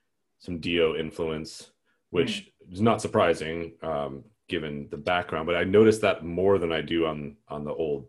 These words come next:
Speaker 1: Tony Martin Sabbath stuff. Um, I, I wonder if Tony Martin's listening to some of the later Dio stuff to kinda get inspiration for how you can, um, make some of this stuff work as an older singer.
Speaker 2: Could be.
Speaker 1: Um, but,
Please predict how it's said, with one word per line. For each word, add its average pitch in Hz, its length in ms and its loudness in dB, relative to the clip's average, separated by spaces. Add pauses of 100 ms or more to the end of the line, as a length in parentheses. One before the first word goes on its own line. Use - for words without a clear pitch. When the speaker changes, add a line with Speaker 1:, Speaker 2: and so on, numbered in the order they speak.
(720)
Speaker 1:
Tony 78 200 -4
Martin 69 240 -8
Sabbath - 320 -2
stuff. - 360 -12 (420)
Um, 69 460 -4 (180)
I, 87 80 -4
I 85 140 2
wonder 90 400 4
if - 280 -6
Tony 87 220 -2
Martin's 78 380 -6
listening 85 260 -8
to 71 60 -8
some 82 120 -10
of 71 60 -10
the 73 80 -4
later 76 360 -6
Dio 69 300 -10
stuff 69 320 -8
to - 80 -14
kinda 69 280 -8
get 76 340 -10
inspiration 73 560 -8
for - 140 -12
how 76 240 -4
you 71 180 -8
can, 64 420 -12 (640)
um, 62 500 -10 (200)
make - 200 -4
some 85 140 -4
of 73 60 -6
this 71 120 -6
stuff 65 220 -8
work 73 320 -8
as 69 80 -14
an 71 80 -14
older 65 260 -12
singer. 60 380 -16 (420)
Speaker 2:
Could 180 140 -12
be. 113 60 -6
Speaker 1:
Um, 65 420 -8 (220)
but, 90 400 0